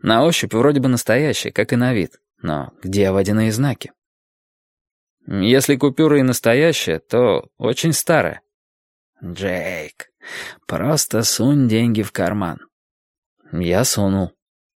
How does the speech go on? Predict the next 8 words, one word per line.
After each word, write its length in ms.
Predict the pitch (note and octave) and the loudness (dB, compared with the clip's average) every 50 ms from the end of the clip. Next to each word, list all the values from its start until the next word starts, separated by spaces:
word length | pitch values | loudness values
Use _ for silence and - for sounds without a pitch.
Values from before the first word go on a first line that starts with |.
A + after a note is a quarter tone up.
| _ _ _ _ _ _ _ _ _ _ | _ _ _ _ _ _ _ _ _ _
У 100 | - - | -12 -10
тебя 580 | - - E2 - C#3+ D3+ D3+ D#3 C#3 C3 G#2+ F2 | -8 -6 -6 -4 -2 0 0 2 0 0 -2 -4
есть 680 | E2 - D#2 - - D#3+ D#3 - - - - - - _ _ _ | -8 -8 -6 -2 -2 0 0 -2 -4 -8 -12 -14 -16 _ _ _
карманный 520 | - G#2+ G2 F#2 F#2 D3+ D#3+ D#3 B2+ A2+ | -2 0 0 0 0 0 2 2 2 0
калькулятор? 920 | G2+ - G#2 F2+ E2 - - G#2 G2 A2 C3 B2+ A2+ - F#2+ E2+ D#2 - - _ _ _ _ _ _ _ _ _ - - | 0 0 -2 -4 -4 -4 -4 -2 0 2 2 2 0 -2 -4 -6 -6 -8 -14 _ _ _ _ _ _ _ _ _ -20 -20
Какие-то 840 | - - - - - - C3+ C3+ B2+ - - A2 G#2 G2+ F2+ - - - _ _ _ _ | -20 -18 -14 -8 -4 -2 -2 -2 -2 -4 -6 -6 -6 -6 -8 -10 -14 -16 _ _ _ _
электронные 800 | - C3+ B2 A2+ G#2 - - - B2 C#3+ E3 D#3+ C#3+ A#2+ F#2+ D#2+ | -4 -2 -2 -2 -4 -6 -6 -4 -2 0 2 2 2 0 0 -2
штучки? 720 | - - - - - A2+ C3+ C3+ - - - - F#2+ F#2 | -4 -8 -6 -4 -4 -2 -2 -2 -4 -6 -8 -10 -12 -12